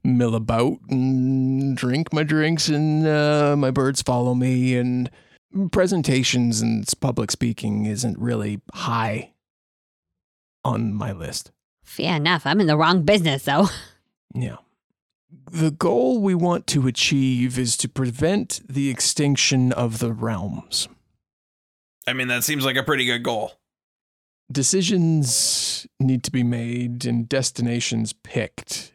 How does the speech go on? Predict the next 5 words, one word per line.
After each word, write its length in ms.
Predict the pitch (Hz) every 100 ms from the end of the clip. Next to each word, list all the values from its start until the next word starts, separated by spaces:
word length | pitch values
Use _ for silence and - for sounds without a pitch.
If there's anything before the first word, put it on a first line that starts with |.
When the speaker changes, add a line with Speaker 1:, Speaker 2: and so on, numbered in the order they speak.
| _
Speaker 1:
as 200 | 120 123
well 280 | 139 180 180
as 600 | 165 135 123 - - - _ _ _ _ _ _ _ _ _ _
teams, 580 | - 170 151 127 123 117
which, 580 | 127 120 - - -